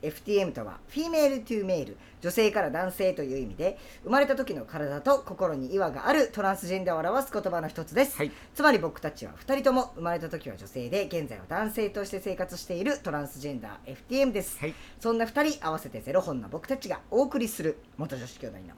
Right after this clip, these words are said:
Speaker 1: オールナイトゼロ本、オールナイトニッポンゼロのパーソナリティを目指して毎日ゼロ時から配信しております。
Speaker 2: はい。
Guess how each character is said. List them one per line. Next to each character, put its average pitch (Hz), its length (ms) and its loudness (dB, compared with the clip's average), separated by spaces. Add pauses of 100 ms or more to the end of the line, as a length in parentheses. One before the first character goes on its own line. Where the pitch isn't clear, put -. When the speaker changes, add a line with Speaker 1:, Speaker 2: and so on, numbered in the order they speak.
Speaker 1:
オ 294 140 6
ー - 20 4
ル 302 60 2
ナ 294 80 4
イ 262 100 2
ト - 300 0
ゼ 156 80 0
ロ 143 80 -2
本、 131 180 -6 (460)
オ 180 80 8
ー 185 60 10
ル 180 40 0
ナ 180 80 0
イ 165 60 -4
ト 175 60 -6
ニ 170 80 -4
ッ 156 40 -6
ポ 170 160 -4
ン 160 80 -2
ゼ 170 80 2
ロ 160 60 0
の 139 100 -2
パ 156 160 0
ー 151 40 0
ソ 160 120 -6
ナ 160 80 0
リ 147 60 -4
テ 139 100 -10
ィ 131 140 -2
を - 20 -4
目 123 80 -2
指 220 160 2
し - 80 -6
て 254 300 8
毎 175 160 -2
日 143 240 -8
ゼ 135 100 -2
ロ 156 80 -4
時 131 140 -10
か 285 100 6
ら 165 100 6
配 135 200 -4
信 110 220 -12
し - 100 -18
て - 160 -16 (100)
お - 60 2
り 294 60 6
ま 302 100 8
す。 - 200 -6
Speaker 2:
は 180 100 2
い。 185 60 -4